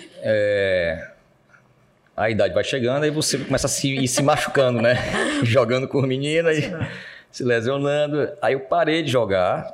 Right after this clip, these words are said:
Speaker 1: na realidade, futebol e, e, e comecei a apre-, me, quis aprender a jogar tênis.
Speaker 2: Hum.
Speaker 1: É, mais uns doze anos, quatorze anos atrás, mais ou menos, assim. Aí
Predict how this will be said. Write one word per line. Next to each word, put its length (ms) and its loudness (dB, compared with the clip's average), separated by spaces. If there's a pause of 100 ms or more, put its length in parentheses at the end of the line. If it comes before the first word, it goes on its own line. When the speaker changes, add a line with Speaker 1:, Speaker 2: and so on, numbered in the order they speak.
Speaker 1:
na 180 0
realidade, 440 0
futebol 560 -2
e, 420 -2 (180)
e, 680 0
e 140 -10 (640)
comecei 440 0
a 80 4
apre-, 400 -4
me, 240 0
quis 500 -2
aprender 360 0
a 40 0
jogar 220 2
tênis. 640 -4 (240)
Speaker 2:
Hum. 1040 -16 (240)
Speaker 1:
É, 80 -6
mais 220 -2
uns 560 -8 (580)
doze 520 -2
anos, 400 -2
quatorze 480 -2
anos 140 -4
atrás, 420 -4
mais 140 -10
ou 80 -14
menos, 200 -20
assim. 180 -20 (540)
Aí 380 -6